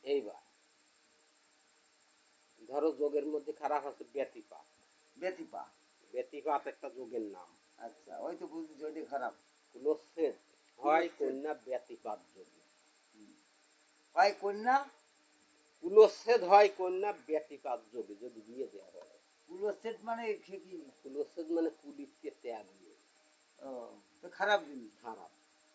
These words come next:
Speaker 1: এরম কায়দায় কয়টা যোগ আছে, ওতে মেয়েটাকে বিয়ে দিতে হবে।
Speaker 2: আচ্ছা।
Speaker 1: এই সাতাশটি যোগের একটা যোগে শিব যোগ,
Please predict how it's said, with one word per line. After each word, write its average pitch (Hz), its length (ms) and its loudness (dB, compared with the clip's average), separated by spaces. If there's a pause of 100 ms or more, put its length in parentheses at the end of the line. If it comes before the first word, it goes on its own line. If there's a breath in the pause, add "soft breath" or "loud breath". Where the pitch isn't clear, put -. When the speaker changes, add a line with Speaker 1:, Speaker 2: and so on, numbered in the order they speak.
(640)
Speaker 1:
এরম 135 260 -6 (120)
কায়দায় 151 440 -2 (1500)
কয়টা 117 200 -12 (160)
যোগ 135 200 -6 (140)
আছে, 208 200 -8 (920)
ওতে 165 300 -8 (420)
মেয়েটাকে 143 640 -8 (120)
বিয়ে 123 280 -14
দিতে - 300 -20
হবে। - 160 -20 (560)
Speaker 2:
আচ্ছা। - 280 -14 (1800)
Speaker 1:
এই 117 140 -12 (140)
সাতাশটি 165 460 -6 (100)
যোগের 165 300 -6
একটা 175 160 -8 (120)
যোগে 160 240 -4 (120)
শিব 175 220 -8 (140)
যোগ, - 180 -20